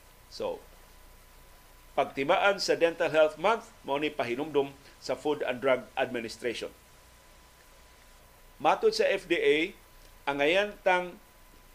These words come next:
mag-toothbrush, ginamit ang fluoride nga toothpaste at least twice a day. So, dili twice a month, ha? Twice a day. So, manutbrush,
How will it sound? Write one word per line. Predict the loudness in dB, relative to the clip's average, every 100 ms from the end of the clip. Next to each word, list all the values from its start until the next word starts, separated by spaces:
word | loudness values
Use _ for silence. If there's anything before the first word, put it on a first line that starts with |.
| -20 -20 -20 -20 -20 -6
mag-toothbrush, | -4 -2 -2 -4 0 6 6 6 2 -10 -16 -20 -20 -20 -20 -8
ginamit | -4 0 0 -2 -4
ang | -4
fluoride | 2 4 6 6 4
nga | -2 -2
toothpaste | -4 -2 0 0 -4 -14 -20 -20 -20 -4 0
at | 0
least | -2 -8 -8 -4
twice | 2 4 2 -2 -10 -6
a | -4
day. | -2 -4 -6 -16 -20 -20 -20 -20 -20 -20 -20 -20 -20 -20 -20 -20 -20 -20 -20 -20 -20 -20 -20 -20 -8
So, | -4
dili | 0 -2 2
twice | 2 2 2
a | 0
month, | 0
ha? | -2 -4 -6 -20 -12 2
Twice | 6 6 4 -2 -4
a |
day. | -2 -2 -4 -16 -20 -20 -20 -20 -20 -20 -20 -18
So, | -10
manutbrush, | -8 -8 -8 -4 -4